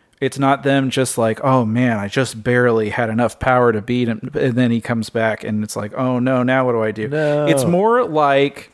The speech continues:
Speaker 1: you're playing make pretend with your friends on the playground, and there's that one
Speaker 2: <laughs>
Speaker 1: kid who every time you're, you try to, he just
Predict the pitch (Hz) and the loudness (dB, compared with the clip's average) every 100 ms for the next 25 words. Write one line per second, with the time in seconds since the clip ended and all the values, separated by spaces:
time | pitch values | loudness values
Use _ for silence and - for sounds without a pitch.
0 | _ _ _ _ _ _ _ _ _ _ | _ _ _ _ _ _ _ _ _ _
1 | _ - 139 - 185 220 196 196 190 175 | _ -4 -2 2 2 2 2 0 0 -2
2 | 165 165 151 151 156 _ 143 143 139 - | 0 2 2 0 -6 _ -2 2 0 2
3 | 156 135 131 139 - - - _ 139 139 | 2 4 2 -2 -8 -16 -20 _ 0 0
4 | 143 151 127 120 113 113 131 - _ _ | 2 0 2 2 2 0 -4 -10 _ _
5 | _ _ _ - 143 139 131 135 123 113 | _ _ _ -4 2 2 2 2 0 0
6 | 131 156 170 170 156 151 170 _ _ _ | 0 2 2 2 2 2 -2 _ _ _
7 | _ _ _ _ _ _ - 143 131 127 | _ _ _ _ _ _ 0 2 4 4
8 | 120 117 - 139 143 165 - 160 151 151 | 4 0 0 0 0 -2 0 2 2 0
9 | 127 139 143 143 135 147 - 156 143 139 | 0 0 0 0 -4 -6 0 0 2 2
10 | 135 - 139 131 131 143 110 123 - | 2 -2 -2 -2 -2 -8 -10 -8 -8